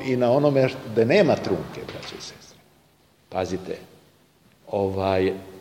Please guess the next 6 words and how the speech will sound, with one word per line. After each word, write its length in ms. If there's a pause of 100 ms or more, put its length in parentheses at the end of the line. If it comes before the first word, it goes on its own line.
(1400)
no, 360 (3500)
šta 220
radimo? 500 (1700)
Kad 160 (180)
nam 180
upane, 540